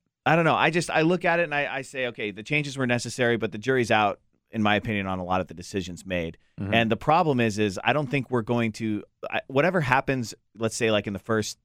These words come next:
Speaker 1: six to eight weeks of next season, or even all of next season, I don't know if it's fair to judge any hires based on, you know,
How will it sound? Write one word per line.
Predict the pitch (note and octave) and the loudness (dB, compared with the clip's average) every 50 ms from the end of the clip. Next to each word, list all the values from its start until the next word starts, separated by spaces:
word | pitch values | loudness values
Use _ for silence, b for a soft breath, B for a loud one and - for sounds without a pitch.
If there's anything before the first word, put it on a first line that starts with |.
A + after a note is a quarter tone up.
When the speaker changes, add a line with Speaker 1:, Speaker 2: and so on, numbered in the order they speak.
| _ | _
Speaker 1:
six | _ - - - - B2 A2 - - - | _ -14 -12 -6 -6 -6 -6 -6 -8 -6
to | - | -6
eight | - - G2+ G#2 F#2 | -4 -2 -2 -4 -4
weeks | F2+ G2 G2 F#2+ - - | -4 -6 -8 -8 -8 -12
of | F#2+ E2 | -12 -10
next | F#2+ F#2 - | -10 -10 -10
season, | - G2 F2+ F#2+ F2+ | -10 -12 -12 -12 -10
or | E2 A2+ | -6 -4
even | C#3 D#3+ E3+ D#3+ | -4 -2 -2 -2
all | C3+ C#3 C#3+ | 0 0 0
of | C3+ A2+ | 0 0
next | A2 G#2+ G#2 - | -2 -4 -4 -6
season, | - G2+ G2+ F#2+ G2+ G2+ G2 G2 b b b b b b | -6 -6 -6 -2 0 0 0 0 b b b b b b
I | - A#2+ | 2 2
don't | D3+ E3+ | 4 4
know | E3+ | 4
if | D#3 C3+ | 2 2
it's | C#3 - - | 0 -2 -2
fair | - - C3 C3 | 0 2 2 4
to | A#2+ A2+ | 2 2
judge | G2 A#2 A#2+ A#2 A2 | 2 4 2 2 2
any | - F#2+ A#2 A#2+ A2+ | 0 0 2 2 2
hires | G#2+ A2+ G#2 F#2+ F2+ F2+ - | 2 2 2 2 2 0 -2
based | - F#2+ F#2 F2 - - | -2 -2 -2 -2 -2 -2
on, | F#2 F2+ F2+ F#2 - - D2+ - - - _ | -2 -2 -2 -4 -6 -10 -16 -20 -20 -16 _
you | - A2 G2 | -4 -2 0
know, | F2+ E2+ E2 D#2+ | 0 0 -2 -4